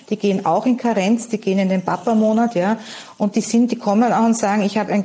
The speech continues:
ich habe ein, ein Kind im Kindergarten. Ähm, also ich bin einmal konfrontiert worden von meinem damaligen Kommunikationsleiter, der gesagt hat, "Ich habe das bei dir gesehen, wie du das, äh, gehalten hast." Ich hatte immer zwei Tage in der Woche, da bin ich um, um, um vier Uhr gegangen,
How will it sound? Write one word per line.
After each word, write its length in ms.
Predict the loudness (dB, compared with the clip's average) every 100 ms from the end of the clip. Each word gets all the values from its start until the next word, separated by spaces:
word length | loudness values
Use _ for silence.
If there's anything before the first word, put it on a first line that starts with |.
| -4
ich 140 | -4
habe 120 | -2 -2
ein, 100 | -4 -6
ein 140 | -8
Kind 260 | -2 2 4
im 120 | 2
Kindergarten. 840 | 2 2 2 0 -2 -2 0 0 0 -8 -14 -18 -16 -4
Ähm, 300 | -2 0 0
also 160 | 0 0
ich 160 | -2
bin 140 | -2 0
einmal 240 | 2 2
konfrontiert 580 | 2 0 2 0 2 2
worden 240 | 2 2
von 120 | 2 0
meinem 260 | 0 0
damaligen 420 | -2 0 0 0 0
Kommunikationsleiter, 1700 | 0 2 0 -2 -6 -2 -2 2 2 2 0 -2 2 2 2 0 0
der 160 | 0
gesagt 360 | 0 0 -2 -4
hat, 100 | -8
"Ich 140 | -4
habe 140 | -4 -4
das 140 | -6 -2
bei 120 | -2
dir 180 | -2 0
gesehen, 540 | -2 0 2 2 2
wie 80 | 2
du 100 | 2
das, 300 | 0 -2 -2
äh, 180 | -2 -2
gehalten 500 | -2 0 -2 0 0
hast." 220 | 0 -2 -4
Ich 100 | -4
hatte 200 | -2 -2
immer 180 | -2 -2
zwei 180 | -4
Tage 300 | -2 -2 0
in 100 | 0
der 120 | 0 0
Woche, 360 | -2 -4 -6 -6 -14 -6
da 100 | -4
bin 200 | 0 2
ich 220 | 2 0
um, 320 | -2 -2 -2
um, 260 | -2 -2 0
um 160 | -2 -4
vier 320 | 0 2 2
Uhr 100 | 0
gegangen, 560 | -2 -2 -2 -2 -4